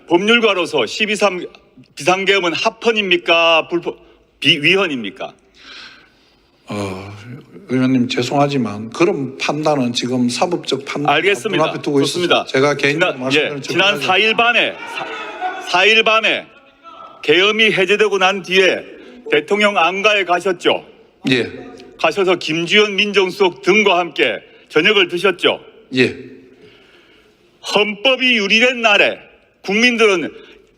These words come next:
Speaker 1: 추운 겨울에 밖에서 개-, 윤석열 비-, 불법 계엄을 규탄하고 있는 그 시간에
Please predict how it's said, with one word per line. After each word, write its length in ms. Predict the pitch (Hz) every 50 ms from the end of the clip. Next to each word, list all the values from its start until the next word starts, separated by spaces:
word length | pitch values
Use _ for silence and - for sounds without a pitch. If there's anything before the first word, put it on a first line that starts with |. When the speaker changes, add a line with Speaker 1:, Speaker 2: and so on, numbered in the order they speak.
| _ _ _
Speaker 1:
추운 420 | - - - 240 262 262 262 254
겨울에 500 | 233 233 254 254 233 214 196 143 113 95 - - - - _ _
밖에서 640 | 180 202 220 - 233 220 185 202 190 151 117 90 - - - - - _ _ _ _ _ _ _ _ _ _ _
개-, 280 | - - 165 175 190 - - - - - - - _ _ -
윤석열 760 | 175 214 226 214 226 226 226 226 214 202 175 139 135 - -
비-, 220 | - 170 175 - - _ _ _ _ _ _ _ _ _
불법 580 | - 196 208 - - - 233 226 226 - - -
계엄을 520 | - 147 170 190 196 196 202 196 185 180
규탄하고 500 | - 220 - - 220 220 196 196 170 185
있는 180 | 180 170 165 143
그 160 | 135 165 165
시간에 480 | - - 233 226 196 170 139 113 90